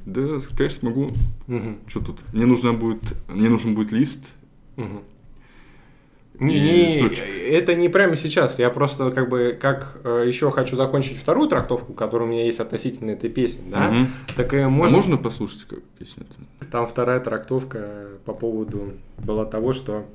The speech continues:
Speaker 2: ты разбил папину машину, это как бы Бог Каину сказал, когда тот Авеля убил.
Speaker 1: Но это же не трактовка.
Speaker 2: Ну, это же правда, да, я согласен.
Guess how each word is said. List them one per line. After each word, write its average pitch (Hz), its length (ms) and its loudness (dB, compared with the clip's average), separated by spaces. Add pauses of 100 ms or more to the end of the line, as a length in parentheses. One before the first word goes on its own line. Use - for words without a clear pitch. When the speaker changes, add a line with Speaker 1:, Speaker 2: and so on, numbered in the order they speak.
(260)
Speaker 2:
ты 127 80 -2
разбил 123 340 2
папину 123 420 0
машину, 113 460 0
это 104 280 -4
как 101 180 -8
бы 104 100 -4
Бог 143 340 6
Каину 117 320 2
сказал, 127 360 0
когда 101 240 -8
тот 123 200 -2
Авеля 104 300 0
убил. 95 300 -8 (2000)
Speaker 1:
Но 117 120 2
это 117 240 -2
же 110 180 0
не 110 160 2
трактовка. 113 500 -8 (500)
Speaker 2:
Ну, 117 200 -2
это 117 160 0
же - 60 -4
правда, 123 340 -2
да, 92 80 -10
я 90 120 -16
согласен. 104 360 -14